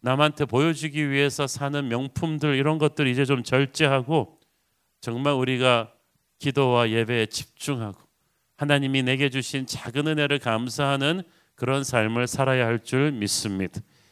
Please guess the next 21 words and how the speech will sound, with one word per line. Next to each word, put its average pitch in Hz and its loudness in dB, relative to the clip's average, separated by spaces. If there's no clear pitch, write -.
이스라엘 147 4
백성들처럼 143 0
이 135 -6
만나의 151 2
영적 160 0
의미를 147 2
이해하지 139 0
못하면 143 0
영적으로 131 0
방자해져서 123 -2
하나님에 127 -4
대한 120 0
불평과 156 2
원망이 135 4
터져나오게 120 0
됩니다. 90 -4
사실 151 0
이들은 160 2
출애굽 180 2
이 208 0
세대잖아요. 147 2